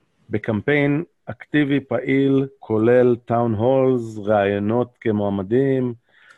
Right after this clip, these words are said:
אה, המועמד הרפובליקני, שהוא הנשיא,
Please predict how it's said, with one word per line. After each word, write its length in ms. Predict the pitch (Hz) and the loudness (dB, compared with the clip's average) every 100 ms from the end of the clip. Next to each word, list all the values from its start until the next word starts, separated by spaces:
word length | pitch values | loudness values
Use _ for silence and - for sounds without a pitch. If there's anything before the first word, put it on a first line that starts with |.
| _ _ | _ _
אה, 580 | 101 98 101 98 98 98 | -2 2 2 2 0 0
המועמד 600 | 101 104 104 107 117 110 | 0 0 0 0 0 2
הרפובליקני, 800 | 110 104 113 101 98 - 117 110 | 0 0 -4 -6 -6 -2 -2 -2
שהוא 460 | - 98 95 95 101 | -6 -6 -6 -6 -6
הנשיא, 520 | 98 - 120 117 | -6 -4 0 0